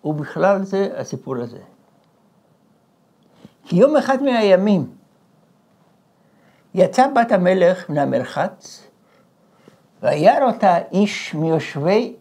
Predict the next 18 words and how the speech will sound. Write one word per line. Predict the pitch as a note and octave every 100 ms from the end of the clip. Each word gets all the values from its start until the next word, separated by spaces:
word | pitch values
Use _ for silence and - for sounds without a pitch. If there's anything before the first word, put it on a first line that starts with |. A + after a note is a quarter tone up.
| _
קרנות, | - D#3+ D3 C3+ C#3+ - - - - _ _ _ -
ויאנח", | C#3 D#3 D3+ D3+ D3 F3+ B3 - - - _ _ _ _ - _ _ _ _ _ _ _ _ _ _ _ _ _ _ _ _ _ _ _ -
אני | A#2 B2+
לא |
יודע, | C3
זה | A#2+ A#2
לא, | C3+ E3 E3+ F3 - _ _
"ויאנח | C3 D#3 D3+ D3+ A#3+ B3 E3+
הנחה | E3 D3+ F3
גדולה, | D3+ C#3+ B2+ B2 G3 - _ - _ _ _ _ _ _ -
ויאמר, | F3 F#3 F#3 A#2+ G2+ - _ _ _ _ -
מי | A#3+
ייתן | D4 C4+ C#4 C4+
אותה | A#3+ A#3+ B3
ברשותי, | G#3 F#3+ - F3+ - D#3 C3 -
לעשות | C3 D3 - C4+ G#3+
בה | F#3+ F3 F#3+ -
טוב | - F3 F#3+